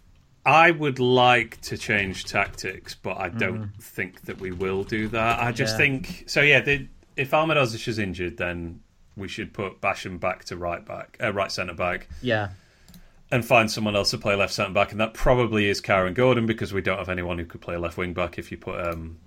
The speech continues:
Speaker 1: Norton Davis there instead. So
Speaker 2: Yeah.
Speaker 1: Gordon did fine last season defensively, uh, in the, in those couple of games we needed him for, but I just, c-, can we not just play another attacker? Like, just,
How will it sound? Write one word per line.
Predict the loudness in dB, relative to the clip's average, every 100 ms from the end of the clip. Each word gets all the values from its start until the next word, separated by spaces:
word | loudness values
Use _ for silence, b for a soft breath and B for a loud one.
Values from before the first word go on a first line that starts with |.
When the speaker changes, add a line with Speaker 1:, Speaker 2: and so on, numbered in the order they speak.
| _ _ -10
Speaker 1:
Norton | -8 -8 -4
Davis | -4 -4 -6
there | -6 -8
instead. | -8 -4 -6 -6
So | -4 0 0
Speaker 2:
Yeah. | -2 -6 -18 -20 _ _ _ _ _ _ _ -6
Speaker 1:
Gordon | 4 4 6 2
did | 0 0
fine | 6 8 8 6 2 -6
last | 0 0 2
season | 0 2 0 -2 -2
defensively, | 0 2 2 0 0 2 2 -2 -14 -10 0
uh, | 2 2
in | 2
the, | 0
in | 2
those | -2 -2
couple | -4 -2
of | 2
games | 2 2 -2
we | -2 -2
needed | 0 0 0
him | -2 -4
for, | -2 0 0 0 -2
but | -2 -2
I | -4 -2
just, | -2 -4 -8 b b b b b b b _ _ -18
c-, |
can | -14 -8 0
we | 4
not | 2
just | 4
play | 4
another | 4 0
attacker? | 2 0 0 -10 -10 -6
Like, | -2 -2 -2
just, | -4